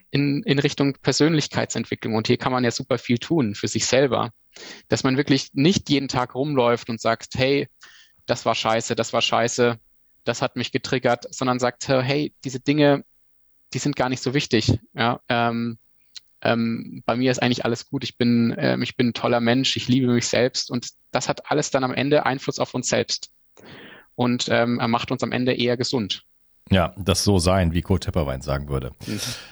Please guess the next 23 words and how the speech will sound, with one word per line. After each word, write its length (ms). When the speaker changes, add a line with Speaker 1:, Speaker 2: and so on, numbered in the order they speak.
Speaker 2:
Ähm, 520
ja, 240
ich 120
hab 120
ja 160
die 340
Erfahrung 340
auch 220
gemacht. 380
Ich 140
bin 120
ja 100
genetisch 440
ziemlich 260
verhunzt. 440
Das 100
kann 120
man 100
sich 100
in 80
der, 200
äh, 80
Episode 680